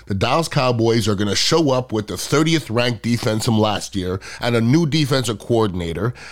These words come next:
and they're gonna show up in Raymond James Stadium and beat the Buccaneers? I'm letting everybody know right now, I got a buttload on the Buccaneers getting, giving eight points.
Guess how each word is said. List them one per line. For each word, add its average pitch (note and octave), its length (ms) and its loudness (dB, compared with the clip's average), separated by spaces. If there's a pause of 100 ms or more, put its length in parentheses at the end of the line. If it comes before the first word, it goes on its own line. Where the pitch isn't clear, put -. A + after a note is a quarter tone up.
and A#2+ 160 2
they're C#3 100 4
gonna B2+ 200 0
show D3 320 2
up C#3 220 -2
in A2 140 0
Raymond C3 320 2
James A#2+ 260 0
Stadium A#2+ 280 0
and G2 100 0
beat A2 160 0
the G2 80 -4
Buccaneers? G#2 460 0
I'm C3 140 2
letting C#3+ 160 2
everybody A#2 260 0
know A2 180 2
right G#2+ 200 0
now, G#2 180 -2
I A#2 160 -2
got G#2 340 -2
a F#2 240 -6 (480)
buttload A2 720 -2
on G#2+ 160 2
the G2+ 60 2
Buccaneers G#2+ 640 0
getting, G#2+ 340 -2 (160)
giving A#2+ 280 0
eight A2 240 -4
points. G2 340 -4